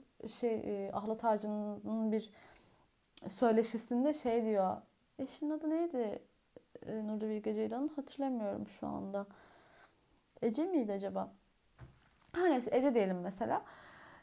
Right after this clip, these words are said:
Şey diyor, işte diyor, ben de mesela senaryo okurken diyor, Nuri abinin diyor yazdığı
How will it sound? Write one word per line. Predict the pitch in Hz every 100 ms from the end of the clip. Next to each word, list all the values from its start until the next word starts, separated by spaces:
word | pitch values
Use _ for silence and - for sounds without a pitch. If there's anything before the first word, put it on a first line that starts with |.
| -
Şey | - 285 262
diyor, | 247 214 208 226 - - - -
işte | 220 - 247
diyor, | 233 226
ben | 233 254
de | 262
mesela | 254 240
senaryo | 240 247 247 240
okurken | 240 277 269 220 208
diyor, | 262 262 - - - - - -
Nuri | 233 240 247
abinin | 226 233
diyor | 226
yazdığı | 226 226 220 208 233 226 220